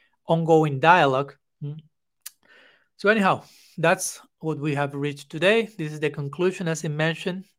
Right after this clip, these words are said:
uh, of our whole series of radical personalism. It has been a long journey, whole journey,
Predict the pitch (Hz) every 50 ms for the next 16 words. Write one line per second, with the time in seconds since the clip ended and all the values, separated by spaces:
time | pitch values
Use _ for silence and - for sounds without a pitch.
0 | _ _ - 147 139 135 127 127 123 131 139 _ _ _ _ _ _ - 147 139
1 | - - 147 139 139 143 - - 220 240 226 226 - - 185 160 156 160 180 180
2 | - - - _ _ _ - - - 160 156 160 160 156 160 147 143 143 - 156
3 | 156 156 - 160 147 143 143 156 156 - 202 185 170 143 165 160 147 147 151 143
4 | 143 139 139 147 165 185 190 190 185 185 185 185 185 165 139 156 151 156 160 170
5 | 175 160 139 - 180 175 185 180 175 156 143 160 156 131 - - - 185 170 165